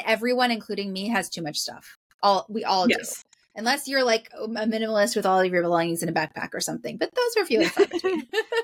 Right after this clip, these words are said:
Speaker 2: <laughs>
Speaker 1: Um, but yeah, so, so in terms of, of talking to people, I can draw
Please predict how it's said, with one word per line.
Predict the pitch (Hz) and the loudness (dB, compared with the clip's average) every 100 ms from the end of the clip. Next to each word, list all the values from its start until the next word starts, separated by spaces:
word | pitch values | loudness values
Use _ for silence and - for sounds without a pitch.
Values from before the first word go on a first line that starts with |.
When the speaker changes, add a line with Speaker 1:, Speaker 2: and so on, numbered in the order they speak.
| 466 440 349 330 | 0 0 2 4
Speaker 2:
<laughs> | 330 - 339 285 277 - | 4 6 6 6 2 -2
Speaker 1:
Um, | 262 262 254 262 311 269 - - - - | 2 4 4 4 0 -2 -10 -20 -12 -6
but | 320 | -4
yeah, | 349 523 370 339 | -2 0 0 0
so, | 339 339 311 - | 0 0 -2 -10
so | - 349 | -8 -6
in | 339 | -6
terms | 359 466 494 440 | -6 0 2 2
of, | 294 _ - 269 247 | -2 _ 0 0 0
of | 233 | -6
talking | - 277 302 294 | -4 -2 0 -2
to | |
people, | 277 240 226 - - | -2 0 0 0 0
I | 240 | 0
can | 269 240 | 0 -2
draw | 262 | 0